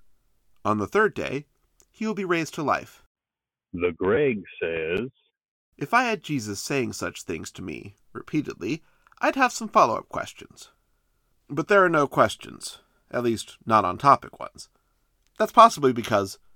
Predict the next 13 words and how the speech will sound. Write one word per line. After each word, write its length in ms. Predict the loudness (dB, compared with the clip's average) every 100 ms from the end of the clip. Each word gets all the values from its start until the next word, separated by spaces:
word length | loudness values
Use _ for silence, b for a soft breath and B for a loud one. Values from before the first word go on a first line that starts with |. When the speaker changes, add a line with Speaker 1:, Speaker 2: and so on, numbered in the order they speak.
| -14
Speaker 1:
the 100 | -4
first 280 | 0 0 0
time, 380 | 0 0 -4 -14 _
if 180 | -6 -2
you'll 120 | -2
recall, 520 | -4 0 2 2 2 -8 _ _ _
Peter 260 | -6 -6 -6
did 300 | -2 -2 0
have 160 | -4
a 80 | -4
fairly 420 | -6 -4 -2 -2
natural 400 | -2 -4 -6 -8
reaction, 540 | -2 0 0 -2 -18